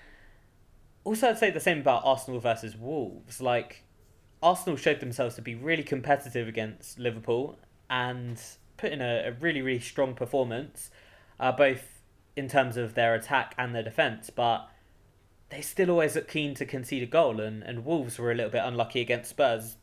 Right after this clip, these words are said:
Obviously mentioned earlier, they had a good goal from Jimenez disallowed and, and created a lot of chances still. So I feel like this is a good chance for Arsenal to get back on their, on their winning run, but I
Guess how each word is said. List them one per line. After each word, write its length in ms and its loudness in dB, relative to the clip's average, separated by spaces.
Obviously 340 -4
mentioned 360 -2
earlier, 280 6
they 140 6
had 140 -2
a 40 -4
good 240 -4
goal 400 2
from 180 -2
Jimenez 420 2
disallowed 480 -2
and, 160 -6
and 160 -10
created 260 -6
a 60 -4
lot 120 -2
of 60 -10
chances 460 -2
still. 300 -8
So 320 0
I 60 -12
feel 180 0
like 180 2
this 180 -6
is 100 -8
a 40 -2
good 220 0
chance 300 0
for 80 -4
Arsenal 380 0
to 60 -20
get 200 0
back 220 0
on 160 0
their, 320 0
on 100 -2
their 100 2
winning 380 2
run, 380 2
but 540 2
I 300 4